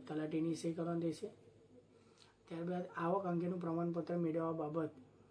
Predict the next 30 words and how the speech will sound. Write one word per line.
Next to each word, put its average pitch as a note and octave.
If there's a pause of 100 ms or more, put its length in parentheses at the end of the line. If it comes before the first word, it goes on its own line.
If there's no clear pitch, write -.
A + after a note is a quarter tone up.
(340)
એટલે E3+
કે D#3+
આપણી E3+
પાસે E3+
જે E3+
છે, F#3
છે F#3+ (600)
જે F3+
લાગુ E3+
પડતું F3
હોય E3+
તેની E3
સામે D#3+
હા D#3+
કરવાનું F3
રહેશે F3+ (380)
અને D#3+
જે E3
લાગુ E3
પડતું E3
હોય F3 (320)
નથી F3+
તેની E3+
સામે D#3+
ના F3
કરવાનું D3+
રહેશે. D3
એટલે -
કે D#3+
અરજી, E3